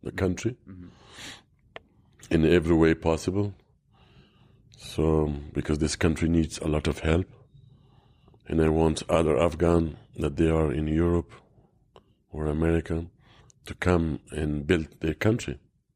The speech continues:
Speaker 1: Because if Germany send his soldiers and working hard here, I think our local or our, um, nationals that they are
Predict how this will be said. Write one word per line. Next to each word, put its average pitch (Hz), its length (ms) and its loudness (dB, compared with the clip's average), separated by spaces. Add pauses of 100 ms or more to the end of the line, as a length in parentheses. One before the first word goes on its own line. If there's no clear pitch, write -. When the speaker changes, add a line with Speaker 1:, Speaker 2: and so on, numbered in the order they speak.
(1120)
Speaker 1:
Because 69 260 -2
if 80 360 0 (840)
Germany 87 400 4
send 82 480 -2
his 78 220 -4
soldiers 90 720 -2 (960)
and 82 180 -6
working 85 400 0
hard 85 280 0
here, 82 320 2
I 67 60 -6
think 80 280 -2
our 85 320 2
local 82 580 -2 (1000)
or 80 220 -2
our, 90 460 2 (720)
um, 73 600 -8 (2000)
nationals 90 640 0
that 85 160 0
they 87 100 4
are 85 240 2